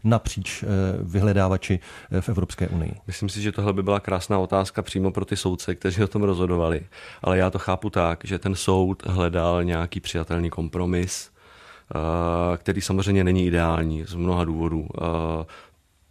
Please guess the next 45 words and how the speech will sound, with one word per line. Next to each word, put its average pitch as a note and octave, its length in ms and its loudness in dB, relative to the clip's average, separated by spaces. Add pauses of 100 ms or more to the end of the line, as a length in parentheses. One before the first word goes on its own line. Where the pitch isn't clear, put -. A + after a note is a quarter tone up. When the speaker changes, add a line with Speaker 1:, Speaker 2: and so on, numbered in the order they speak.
(240)
Speaker 2:
to F2+ 320 2
soudní F#2 300 0
rozhodnutí F2+ 500 0
například F2+ 360 -2
znamená, F2 380 2
že F2 120 -4
někdo F2 200 0
ve E2+ 100 0
Francii F2 460 -2
může F2 560 0
požádat F2 500 -2
o E2+ 60 -2
výmaz E2+ 440 -2
a - 40 -4
bude E2+ 180 -2
to F2+ 140 -2
mít F2+ 180 0
dopad E2+ 520 -2 (400)
samozřejmě F2+ 440 0
i F2+ 40 0
na F2 100 0
výsledky E2+ 400 -6
vyhledávání E2 580 -2
v - 60 -12
Česku. - 380 -12 (300)
Myslím G#2 220 0
si, G#2+ 120 -2
že G#2 100 0
právě G#2 340 2
proto F2+ 460 0
soud F#2 220 -2
nechtěl, E2+ 360 -2
aby F2 180 -2
to F#2 100 -4
mělo F#2 220 2
globální F2 480 0
dopad, F2 340 -2
protože - 140 -6
by F2 80 -8
toho F#2 180 -4
mohly F2+ 260 -2
některé F2 380 -2
země E2+ 240 -2
třeba - 300 -8 (120)
zneužívat, E2+ 720 -4